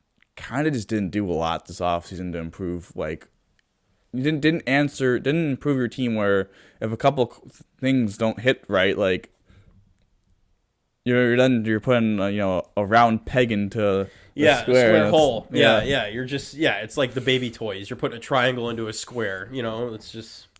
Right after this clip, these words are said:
Speaker 1: But, but
Speaker 2: Okay, all right, but
Speaker 1: there were some rumors, and maybe this is some moves that they could make. I,
Speaker 2: I
Speaker 1: I,
Speaker 2: think
Speaker 1: I'm
Speaker 2: I know
Speaker 1: gonna
Speaker 2: where
Speaker 1: say
Speaker 2: you're
Speaker 1: right
Speaker 2: going.
Speaker 1: now they're going to make no moves, but let's start with Trevor Zegras.
Speaker 2: Big Trev.
Speaker 1: Uh, a French reporter,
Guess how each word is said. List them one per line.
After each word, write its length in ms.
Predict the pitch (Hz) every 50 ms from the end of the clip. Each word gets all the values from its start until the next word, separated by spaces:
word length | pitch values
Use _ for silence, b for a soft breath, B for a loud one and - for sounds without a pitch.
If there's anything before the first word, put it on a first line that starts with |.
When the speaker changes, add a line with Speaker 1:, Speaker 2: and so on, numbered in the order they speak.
| _ _ - -
Speaker 1:
But, 420 | 139 127 139 110 90 - - - - - - - - 143 - - _
but 320 | - 104 80 78 - - - 113
Speaker 2:
Okay, 260 | 110 - 123 131 139 143 127
all 60 | 117
right, 300 | 117 101 95 98 - -
but 260 | - 104 90 90 -
Speaker 1:
there 120 | - 127 127
were 160 | 135 151 160
some 260 | 156 - 214 202 190
rumors, 640 | 180 180 175 170 170 170 170 165 165 160 - - - -
and 280 | 123 123 120 113 110
maybe 320 | 113 110 110 120 127 135 135
this 200 | 131 127 117 123
is 120 | 123 117
some 180 | - 127 117 117
moves 260 | 120 127 123 127 110
that 60 | 110
they 160 | 107 113 113
could 140 | 113 123 113
make. 200 | 113 113 113 104
I, 140 | 82 113 120
Speaker 2:
I 120 | 123 120 b b b b b b b b _ - 113
Speaker 1:
I, 40 | 120
Speaker 2:
think 160 | - 123 117
Speaker 1:
I'm 80 | 131 143
Speaker 2:
I 20 |
know 40 | 147
Speaker 1:
gonna 100 | 156 151
Speaker 2:
where 60 | 151 143
Speaker 1:
say 120 | - 151
Speaker 2:
you're 80 | 139 139
Speaker 1:
right 40 | 139
Speaker 2:
going. 80 | 131 123
Speaker 1:
now 240 | 123 123 127 127
they're 260 | 127 127 120 113 113 110
going 340 | 117 117 113 117 113 101 98
to 80 | 120
make 240 | 113 110 107 98 104
no 260 | 107 101 104 104 107
moves, 280 | 107 110 113 117 120 117
but 240 | 120 113 107 104 -
let's 160 | 113 117 -
start 200 | - 143 135 135
with 80 | 127 -
Trevor 220 | - 127 120 113
Zegras. 600 | 104 98 107 104 98 98 101 98 95 - - - b b b b b b b
Speaker 2:
Big 200 | - 117 113 -
Trev. 280 | - 123 110 104 98
Speaker 1:
Uh, 420 | 101 113 113 113 113 113 113 110 - -
a 80 | -
French 340 | - - 147 143 147 143 -
reporter, 880 | 143 - - - 139 131 127 131 127 123 123 123 123 123 127 127 131